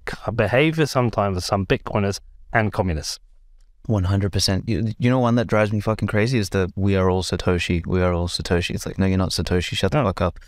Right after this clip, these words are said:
Speaker 2: You are someone else. <laughs> Like, ple-, like, the
Speaker 1: Wasn't that a meme, though, about C S W?
Speaker 2: I, I mean, it was a meme, but it's kind of like the, I mean, even the,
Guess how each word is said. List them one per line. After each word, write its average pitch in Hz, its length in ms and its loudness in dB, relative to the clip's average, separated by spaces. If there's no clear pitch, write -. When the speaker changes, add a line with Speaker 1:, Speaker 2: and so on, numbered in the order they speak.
Speaker 2:
You 92 160 2
are 92 160 2
someone 92 280 0
else. 92 360 0
<laughs> - 240 -20
Like, - 320 0
ple-, - 220 0
like, 117 260 -2
the 120 340 0
Speaker 1:
Wasn't 202 200 2
that 220 100 4
a - 20 2
meme, 185 260 2
though, 117 160 4
about 113 500 2
C - 140 0
S 120 100 0
W? 104 420 0
Speaker 2:
I, - 120 -4
I 202 80 2
mean, 220 140 2
it 202 100 0
was 220 200 2
a 196 60 0
meme, 143 360 0
but 127 140 2
it's 131 140 -2
kind 180 240 0
of 147 120 -2
like 135 260 2
the, 123 340 2
I 120 140 0
mean, 151 200 0
even 180 300 0
the, 117 360 2